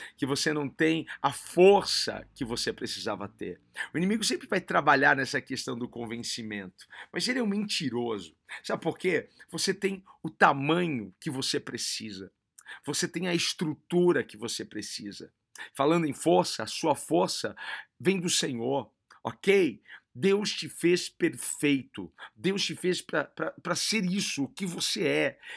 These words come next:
E a gente precisa celebrar isso. Parar de ficar olhando mais,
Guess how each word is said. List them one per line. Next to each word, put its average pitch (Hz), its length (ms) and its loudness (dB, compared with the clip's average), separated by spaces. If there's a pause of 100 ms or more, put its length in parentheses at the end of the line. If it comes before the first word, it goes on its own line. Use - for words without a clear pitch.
(140)
E 202 80 -2
a 202 40 4
gente 202 260 -2
precisa 196 300 2
celebrar 175 640 6
isso. 170 440 -4 (520)
Parar 185 320 10
de 160 160 0
ficar 165 520 0
olhando 151 680 4 (280)
mais, 170 600 4